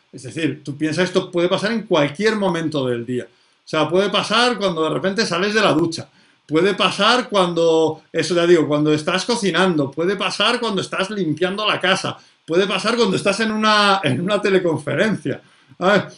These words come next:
sea, puede pasar en cualquier momento. Esto es muy determinante para diseñar el trabajo, ¿vale? ¿No? Bien, volvemos. También pasa que sucede de forma imprevista, es decir, mm, bueno, a lo mejor tú sabes que el perro unicejo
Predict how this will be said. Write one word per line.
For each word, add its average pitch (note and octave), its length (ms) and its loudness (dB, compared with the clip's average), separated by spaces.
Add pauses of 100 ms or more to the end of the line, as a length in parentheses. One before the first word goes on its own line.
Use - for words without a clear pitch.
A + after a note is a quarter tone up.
sea, D3 160 0
puede G3+ 160 2
pasar A3 260 0
en A3 120 0
cualquier D3+ 420 0
momento. A#2 420 -6
Esto G#3+ 200 -4
es A#3 80 -2
muy A3+ 160 0
determinante D#3 680 0
para C#3+ 220 -4
diseñar C3+ 340 -6
el A#2+ 140 -6
trabajo, A2+ 380 -12 (360)
¿vale? D3 320 -8 (960)
¿No? D3+ 280 -12 (160)
Bien, C3 240 -20
volvemos. C#3 460 -6 (680)
También G3 520 0
pasa B3 460 -2
que F3 120 -2
sucede G#3+ 420 0
de D#3 80 2
forma F#3+ 300 -2
imprevista, D3+ 680 -2
es D3+ 80 -2
decir, E3 360 0 (420)
mm, C#3 340 2
bueno, G#3 160 2
a F#3 40 4
lo C#3+ 100 0
mejor D#3+ 320 0
tú F3+ 100 0
sabes G#3 440 2
que D3+ 420 2
el C#3 240 -2
perro F#3 320 4
unicejo G3 840 2